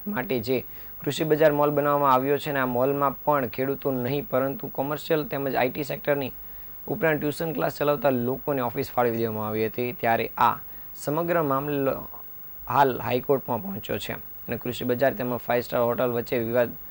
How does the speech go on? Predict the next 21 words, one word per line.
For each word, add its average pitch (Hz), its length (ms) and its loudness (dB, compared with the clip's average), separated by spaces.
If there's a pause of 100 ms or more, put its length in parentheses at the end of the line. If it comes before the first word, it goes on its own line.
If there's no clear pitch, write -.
(280)
મામલે 131 260 4
હાઈકોર્ટ 120 400 2
દ્વારા 127 220 4
કડક 135 320 0
વલણ 135 260 2
અપનાવવામાં 131 500 0
આવ્યું 131 240 0
હતું 135 120 -2
અને 127 80 -4
કૃષિ 139 380 -6
સિવાય 135 520 2
અન્ય 147 240 -2
ઓફિસો 131 440 -2
કૃષિ 135 300 -8
બજારમાં 131 420 -2 (680)
બંધ 147 260 2
કરવાના 131 360 4
આદેશ 117 240 0
આપવામાં 101 360 -4
આવ્યા 98 240 -4
હતા, - 140 -8